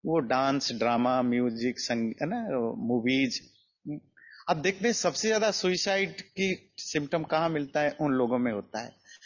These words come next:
Drug, alcohol, नशे की कहाँ मिलता है? उनमें मिलता है। सबसे ज्यादा गलत, अ,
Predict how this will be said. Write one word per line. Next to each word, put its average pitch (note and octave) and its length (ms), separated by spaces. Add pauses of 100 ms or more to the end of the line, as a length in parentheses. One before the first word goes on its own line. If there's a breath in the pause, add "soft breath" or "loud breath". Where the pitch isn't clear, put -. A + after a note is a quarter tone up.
(180 loud breath)
Drug, D#3 460
alcohol, D3 680
नशे D#3+ 240
की E3+ 160
कहाँ D3+ 340
मिलता C#3+ 340
है? C#3+ 80
उनमें C#3+ 400
मिलता G2 380
है। A#2+ 220 (340 loud breath)
सबसे F3+ 360
ज्यादा E3+ 320
गलत, D3 520
अ, D3 60